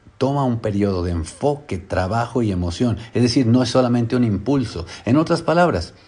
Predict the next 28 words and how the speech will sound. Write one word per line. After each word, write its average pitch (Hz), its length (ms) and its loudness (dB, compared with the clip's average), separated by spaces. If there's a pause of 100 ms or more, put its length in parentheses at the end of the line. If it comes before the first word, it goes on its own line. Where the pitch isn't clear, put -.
(320)
si - 200 -2
tú 131 140 0
iniciaras 135 580 2
la 120 100 2
reprogramación 98 760 -2
corporal 120 600 0 (240)
con 101 160 2
una 113 160 2
grasa 110 380 2
visceral 107 440 -2
de 104 140 -4
quince 117 560 -2 (760)
y 113 180 2
al 98 200 0
día 147 240 4
siguiente, 127 680 0
por 95 240 -2
haber 107 180 2
tomado 117 420 2
la 123 120 0
decisión, 110 580 -2 (220)
amanecieras 104 800 0
con 98 160 -4
una 104 160 -2
grasa 104 320 -2
visceral 98 440 -2
de 95 120 -4
cinco, 135 580 0